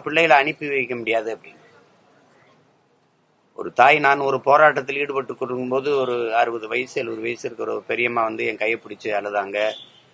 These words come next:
உங்களுக்கு சொல்ல வார்த்தை வரல. என்னன்னா, அந்த பிள்ளைகளை பள்ளிக்கூடம், கல்லூரிகளுக்கு அனுப்பிட்டு நிம்மதியா படுத்து உறங்க முடியல, ஏதாவது நீ செய்ய அப்படின்னாங்க. அது சொல்லி இப்ப ஒரு பத்து வருஷம் இருக்கும். நான் அந்த நேரத்துல என்ன செய்யறது? இப்ப நீங்க சொல்றதுக்கு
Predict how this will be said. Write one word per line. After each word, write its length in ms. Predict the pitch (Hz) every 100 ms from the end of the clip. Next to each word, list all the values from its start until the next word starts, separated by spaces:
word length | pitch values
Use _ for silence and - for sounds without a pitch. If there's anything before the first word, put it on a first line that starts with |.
| _ -
உங்களுக்கு 300 | 104 98 123
சொல்ல 180 | 143 143
வார்த்தை 360 | 127 135 147
வரல. 240 | 127 117 113
என்னன்னா, 260 | 127 139 139
அந்த 120 | 110 -
பிள்ளைகளை 420 | 135 170 165 156
பள்ளிக்கூடம், 540 | 135 135 147 147 139
கல்லூரிகளுக்கு 500 | 131 139 139 127 120 123
அனுப்பிட்டு 440 | 123 127 120 123
நிம்மதியா 340 | 113 135 131 123
படுத்து 280 | 120 117 113
உறங்க 240 | 117 120
முடியல, 360 | 110 101 95 98 - _ _ _ _ _ _
ஏதாவது 460 | - 123 156 185 190
நீ 140 | 170 147
செய்ய 300 | 135 135 139 139
அப்படின்னாங்க. 460 | - 101 90 82 - -
அது 160 | 98 120
சொல்லி 280 | - 131 143
இப்ப 240 | 139 113 107 92 - -
ஒரு 100 | 104 -
பத்து 220 | 120 -
வருஷம் 260 | 104 - 104
இருக்கும். 240 | - - - - - - - - _ _ - _ 110 113
நான் 220 | 131 135
அந்த 160 | 143 143
நேரத்துல 360 | 156 156 151 139
என்ன 140 | 151
செய்யறது? 360 | - 131 123 101
இப்ப 240 | 90 113 110
நீங்க 160 | 107 107
சொல்றதுக்கு 480 | 101 127 143 147